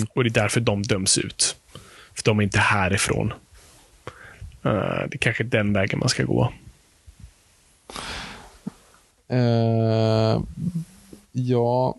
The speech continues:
Speaker 2: de måste ju in i multiversumet hur som helst och trolla fram dem, liksom.
Speaker 1: Ja. Ja, men det är där, det är där det kommer bli.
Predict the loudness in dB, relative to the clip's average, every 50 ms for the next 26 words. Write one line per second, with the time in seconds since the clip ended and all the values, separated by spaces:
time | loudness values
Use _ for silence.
0 | -10 _ -2 2 2 4 4 4 2 0 0 -4 -2 0 2 2 4 4 4 2
1 | 4 4 2 2 0 0 2 2 4 4 2 2 0 0 0 0 2 2 2 2
2 | 4 4 4 4 4 4 2 0 0 -2 -2 -2 0 0 2 2 2 2 2 2
3 | 2 2 2 2 2 2 2 2 2 2 2 2 2 2 0 -2 -16 -20 -20 -20
4 | -20 -20 _ _ _ 0 2 2 2 2 -2 -8 -16 _ _ -20 _ _ -2 0
5 | 2 2 4 4 2 2 2 2 2 2 2 2 2 2 2 2 2 0 0 0
6 | 0 0 0 0 0 2 2 0